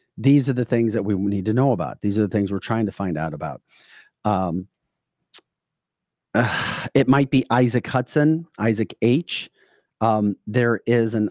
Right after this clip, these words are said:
Isaac Hudson with some huddle film from football, um, where it could be as well from Afton. Uh, but I don't know. There's an Isaac Hudson on the boys wrestling team,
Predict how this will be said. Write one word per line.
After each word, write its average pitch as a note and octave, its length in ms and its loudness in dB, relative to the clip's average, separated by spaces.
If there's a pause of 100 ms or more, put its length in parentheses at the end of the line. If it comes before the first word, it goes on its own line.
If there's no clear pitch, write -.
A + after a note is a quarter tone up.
(120)
Isaac A2+ 460 0
Hudson A#2 520 0
with G2+ 120 -2
some F#2+ 180 -4
huddle A#2 340 -2
film B2 460 0
from G2 220 -4
football, A#2+ 680 0 (480)
um, G2 420 -4 (140)
where G#2 140 0
it - 100 -8
could G#2+ 180 -2
be A2 180 4
as F#2+ 180 -2
well A2 280 2
from F#2+ 380 -2
Afton. A#2 640 0 (840)
Uh, A2+ 1400 2 (1500)
but B2+ 260 -2
I A#2+ 100 2
don't A#2+ 140 0
know. A2 140 0
There's A2 200 -2
an A2 180 0
Isaac B2 360 0
Hudson B2+ 500 -2
on A2+ 120 0
the G#2+ 80 0
boys G#2 360 -2
wrestling F#2 600 -4
team, A2 500 -4